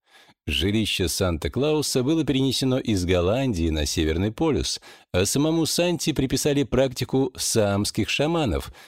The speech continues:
заходить в дом через печную трубу, чтобы оставить хозяевам психотропные грибы. Цвета его костюма были изменены так, чтобы больше походить на красно-белые, саамские мухоморы.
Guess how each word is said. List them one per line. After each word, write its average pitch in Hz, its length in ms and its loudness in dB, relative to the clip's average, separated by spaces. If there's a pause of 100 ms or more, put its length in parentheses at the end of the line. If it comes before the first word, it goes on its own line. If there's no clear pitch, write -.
(120)
заходить 101 500 0
в 85 80 -2
дом 101 200 4
через 87 300 0
печную 87 500 0
трубу, 90 460 0 (140)
чтобы 76 360 0
оставить 76 420 -2
хозяевам 110 720 0 (160)
психотропные 73 960 -2
грибы. 117 460 -2 (1000)
Цвета 120 400 2
его 160 200 2
костюма 165 420 0
были 151 240 2
изменены 123 640 2
так, 151 320 0
чтобы 101 300 -2
больше 123 280 2
походить 117 440 0
на 104 160 2
красно-белые, 113 1080 0
саамские 87 800 0
мухоморы. 117 600 0